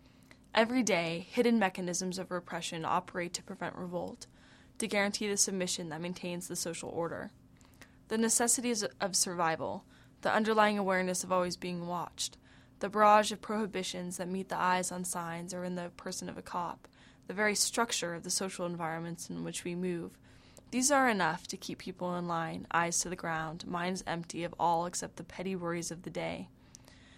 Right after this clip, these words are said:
But when one has had enough of this impoverished existence and decides that there must be more, that she cannot tolerate another day in which one, in which life is diminished even more, the repression ceases to be so subtle.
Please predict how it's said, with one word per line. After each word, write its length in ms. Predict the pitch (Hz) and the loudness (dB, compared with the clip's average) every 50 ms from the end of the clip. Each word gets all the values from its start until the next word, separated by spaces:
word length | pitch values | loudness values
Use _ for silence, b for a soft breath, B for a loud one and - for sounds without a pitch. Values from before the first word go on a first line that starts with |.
| B B B B B B - - | B B B B B B -10 -6
But 80 | - | 0
when 240 | 202 233 262 285 302 | 4 6 6 6 8
one 160 | 294 294 277 | 6 6 6
has 140 | 277 247 - | 6 4 2
had 180 | - - 214 208 | 0 0 0 2
enough 440 | 190 190 185 196 185 165 165 - | 2 2 4 4 4 4 4 0
of 160 | - - 170 170 | -4 -8 -6 -4
this 180 | 175 175 - | -4 -4 -4
impoverished 560 | 175 175 175 - 190 190 185 185 180 - - | -4 -4 -4 -2 0 0 0 0 -4 -6 -8
existence 720 | 185 185 180 180 175 - - - 113 - - - - - - - | -8 -8 -8 -6 -6 -6 -6 -6 -8 -8 -8 -8 -8 -10 -8 -6
and 100 | - 196 | -6 -4
decides 460 | 190 185 - - 190 185 190 196 - | -2 0 2 4 4 4 4 2 0
that 100 | 202 185 | -4 -4
there 140 | - 196 185 | -2 -2 0
must 240 | 185 180 180 - - | 0 -2 -2 -4 -6
be 100 | - 180 | -8 -6
more, 460 | 180 185 185 185 175 165 160 180 - B B B B B B B B | -4 -2 -2 -2 -2 -4 -6 -8 -10 B B B B B B B B
that 100 | - 196 | -6 -2
she 140 | - - 233 | 0 0 0
cannot 380 | - - - 240 233 233 240 - | -2 -2 0 4 4 4 4 2
tolerate 520 | - - 233 220 226 208 185 175 - - | 2 4 4 6 6 6 4 2 2 0
another 280 | - 190 196 190 196 190 | 0 0 2 2 0 0
day 400 | 180 - 190 180 175 165 151 - | 0 0 2 2 2 2 0 -2
in 100 | 180 185 | -2 -4
which 180 | 185 180 - | -4 -4 -4
one, 200 | - 196 180 170 - - - - | -2 -2 -2 -4 -6 -12 -16 -6
in 140 | - 196 214 | -2 0 2
which 180 | 202 196 - - | 2 2 0 2
life 320 | 185 190 190 196 196 - | 4 4 4 4 2 -2
is 140 | 190 185 - | -4 -6 -4
diminished 460 | - 190 185 180 175 180 180 - - | -2 -2 0 0 -2 -2 -4 -4 -6
even 240 | - 180 180 175 180 | -6 -6 -4 -2 -2
more, 340 | 180 180 180 170 - - - B B B B B B B B B B | -2 -2 -2 -2 -4 -6 -8 B B B B B B B B B B
the 60 | - | -2
repression 600 | 208 208 202 - - 226 214 - - 233 233 240 240 | 0 0 0 0 -2 -2 -2 0 0 2 2 2 2
ceases 380 | - - 208 202 - - - | 0 -2 -2 -2 0 0 0
to 100 | - - | -2 -2
be 140 | - 190 180 | -4 -4 -4
so 200 | 175 - - 170 | -2 -4 -4 -4
subtle. 480 | 165 - - 170 165 160 - - 202 | -6 -4 -4 -4 -4 -4 -4 -6 -8